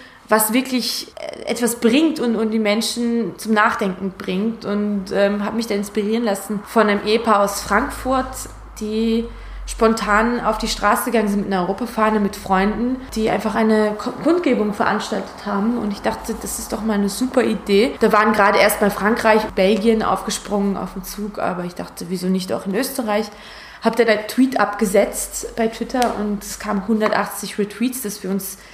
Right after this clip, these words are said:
ja in Wien treffen sollten und auch für Europa demonstrieren sollten, damit die negativen Stimmen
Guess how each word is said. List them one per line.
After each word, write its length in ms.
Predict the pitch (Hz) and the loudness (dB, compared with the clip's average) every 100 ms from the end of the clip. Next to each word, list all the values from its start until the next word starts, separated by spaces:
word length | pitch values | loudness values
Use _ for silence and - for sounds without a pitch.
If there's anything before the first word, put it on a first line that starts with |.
| - - | -12 0
ja 320 | 202 208 254 | 4 6 6
in 300 | 262 247 202 | 4 2 2
Wien 440 | 214 277 320 285 | 4 4 2 -2
treffen 380 | - 226 - 240 | 0 2 2 2
sollten 440 | 196 185 185 240 | 4 4 4 -2
und 320 | 214 208 208 - | -2 -2 -2 2
auch 400 | 202 214 - - | 2 2 -4 -10
für 200 | - 120 | -4 -2
Europa 300 | 190 196 190 | -2 -2 -2
demonstrieren 600 | 185 180 - 202 220 214 | -2 -2 -4 -2 0 2
sollten, 420 | 190 180 180 240 - - - - - | 2 2 0 -2 -4 -14 -16 -18 0
damit 680 | 196 190 202 220 - - 220 | 2 4 4 2 -2 -4 0
die 80 | |
negativen 600 | 196 202 247 254 247 226 | 4 6 6 4 0 0
Stimmen 720 | 233 - 233 233 262 269 269 | -2 2 4 4 2 -2 -6